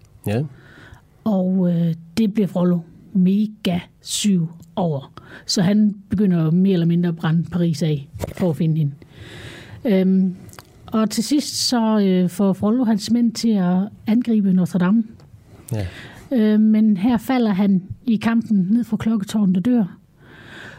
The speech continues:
Speaker 2: Og det gør, at, øh, Quasimodo for første gang i sit liv får, øh, frihed og kan gøre, hvad han vil.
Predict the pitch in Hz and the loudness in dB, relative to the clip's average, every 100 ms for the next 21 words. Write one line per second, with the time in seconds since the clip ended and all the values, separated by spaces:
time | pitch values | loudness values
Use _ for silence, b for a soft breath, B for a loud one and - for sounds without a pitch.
0 | B _ - - 247 247 220 233 226 220 | B _ -20 -4 -2 0 0 -2 0 0
1 | 185 208 190 208 196 214 202 233 247 - | 0 0 -2 0 -2 2 2 2 0 0
2 | 220 226 220 233 202 202 214 254 - 214 | -2 -2 -2 0 0 0 0 -2 0 0
3 | 247 226 - 202 196 190 190 175 - 277 | 0 -2 -2 0 2 2 2 0 0 0
4 | 277 247 - - - - - - 214 208 | 0 -2 -8 -20 -20 -20 -16 -2 0 2
5 | 226 233 208 214 226 269 | 2 2 4 4 2 0